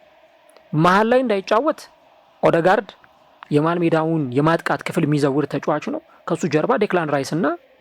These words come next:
እንዲሁ ደግሞ ማርቲን ዙብሜንዲ አሉ። በግራ የመከላከል ቦ-፣ የአማካይ ቦታ ላይ ወይም ደግሞ ሌፍት ሴንትራል ሚድፊልደር ቦታ ላይ ወይ ሃቨርትስ ሲጫወት እናየዋለን። ሃቨርትስ እንኳን አሁን አሁን መደበኛ ቦታው ሴንትራል ፎርዋርድ ሆኗል። እዚህ ቦታ ላይ ዴክላን ራይስ ሲጫወት እናያ-፣ እናየዋለን። ወይ በስምንት ቁጥር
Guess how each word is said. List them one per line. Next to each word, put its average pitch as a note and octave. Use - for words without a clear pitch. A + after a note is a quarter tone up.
እንዲሁ C#3+
ደግሞ D#3
ማርቲን A3
ዙብሜንዲ C#3+
አሉ። G#2+
በግራ C#3
የመከላከል D#3+
ቦ-፣ C#3+
የአማካይ D3
ቦታ D3+
ላይ A#2
ወይም B2+
ደግሞ E3+
ሌፍት F#3
ሴንትራል D3+
ሚድፊልደር D3
ቦታ D3+
ላይ D4
ወይ F#3
ሃቨርትስ G3
ሲጫወት F3+
እናየዋለን። F3+
ሃቨርትስ F3
እንኳን F3+
አሁን D#3+
አሁን E3+
መደበኛ D#3
ቦታው E3+
ሴንትራል D3+
ፎርዋርድ D#3+
ሆኗል። B3+
እዚህ D3+
ቦታ F3
ላይ C#4
ዴክላን G3+
ራይስ D#3+
ሲጫወት C3+
እናያ-፣ A#2
እናየዋለን። A#2
ወይ C#3+
በስምንት C#3+
ቁጥር A3